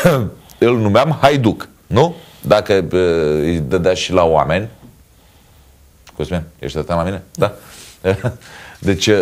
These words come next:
dacă îi, uh, furau banii de la unul bogat și dădea la săraci, îl numeam haiduc.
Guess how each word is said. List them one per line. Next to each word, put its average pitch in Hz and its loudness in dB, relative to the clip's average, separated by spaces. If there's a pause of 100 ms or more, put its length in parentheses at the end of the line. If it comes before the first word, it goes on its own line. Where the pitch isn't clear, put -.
dacă 113 2
îi, 101 4
uh, 87 2
furau 98 2
banii 92 2
de 85 0
la 85 2
unul 95 0
bogat 87 2
și - -12
dădea 87 2
la 85 0
săraci, 143 -2
îl 147 -2
numeam 147 0
haiduc. 131 0